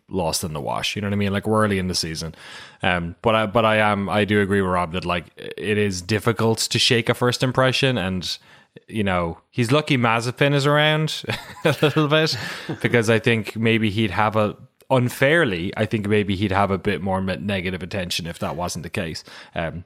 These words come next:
but he's a good driver, and, you know, I, hopefully, you know, he'll f-, marry with that car. We, we have talked a lot about the fact that he is not the only driver who's having trouble with their new car. It's just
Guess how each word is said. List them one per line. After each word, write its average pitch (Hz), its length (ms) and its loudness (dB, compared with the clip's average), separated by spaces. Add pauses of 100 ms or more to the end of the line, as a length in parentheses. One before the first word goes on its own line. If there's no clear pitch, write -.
but 123 80 -2
he's 156 100 2
a 165 40 -6
good 196 100 4
driver, 190 380 4
and, 98 200 -2
you 120 140 2
know, 110 300 4
I, 101 200 -2 (120)
hopefully, 127 640 2 (340)
you 107 80 -4
know, 107 240 2
he'll 107 400 -2
f-, - 320 -8 (500)
marry 120 300 2
with 120 100 0
that 117 220 2
car. 117 420 2 (180)
We, 113 220 0 (500)
we 117 200 0
have 101 160 -2
talked 131 300 2
a 117 60 4
lot 113 240 4
about 120 300 2
the 104 80 -2
fact 117 240 0
that 92 80 -4
he 101 120 -2
is 92 120 -2
not 107 320 0
the 127 140 2
only 127 180 2
driver 117 380 4
who's 101 180 2
having 95 280 0
trouble 110 360 2
with 107 140 -2
their 104 100 2
new 98 180 0
car. 71 320 -8
It's 67 320 -8
just - 440 -4